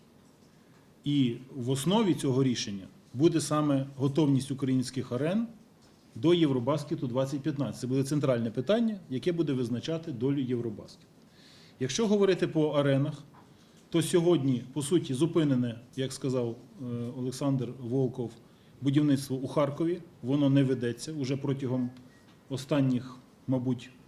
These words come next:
двох місяців мінімум. Сьогодні, е, ведеться будівництво на,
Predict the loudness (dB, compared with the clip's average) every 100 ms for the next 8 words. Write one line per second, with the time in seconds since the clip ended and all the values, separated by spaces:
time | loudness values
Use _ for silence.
0 | -12 -4 -2 0 -2 -2 -6 -6 -8 -10
1 | -4 -2 0 -2 -4 -10 -20 -20 -20 -20
2 | -20 -20 -20 -20 -20 -20 -20 -18 0 2
3 | 6 4 4 2 0 -4 -16 -10 -6 -2
4 | -2 -2 -4 -10 -6 2 4 4 2 0
5 | -2 -2 -4 -12 -6 -2 2 4 2 0
6 | -6 -4 -2 -4 -10 -20 -20 -20 -12 -4
7 | 0 2 0 -2